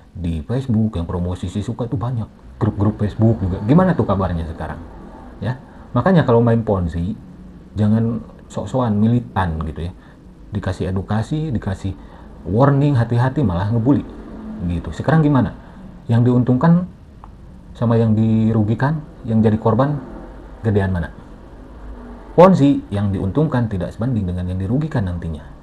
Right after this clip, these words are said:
Apalagi yang baru join. Wah, amsyong tuh. <laughs> Nah, di sini teman-teman ya,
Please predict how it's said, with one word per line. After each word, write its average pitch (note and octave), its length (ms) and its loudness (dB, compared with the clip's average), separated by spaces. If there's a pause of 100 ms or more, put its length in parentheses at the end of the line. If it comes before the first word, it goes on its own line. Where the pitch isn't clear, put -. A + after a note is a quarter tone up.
(240)
Apalagi F2 400 2
yang D3 80 4
baru G#2+ 160 4
join. G2+ 320 2 (720)
Wah, - 320 -6
amsyong D3 320 4
tuh. C3 80 0 (400)
<laughs> - 960 -6
Nah, B2 160 8
di G#2+ 160 6
sini E3 240 4
teman-teman A2+ 320 4
ya, F2 160 0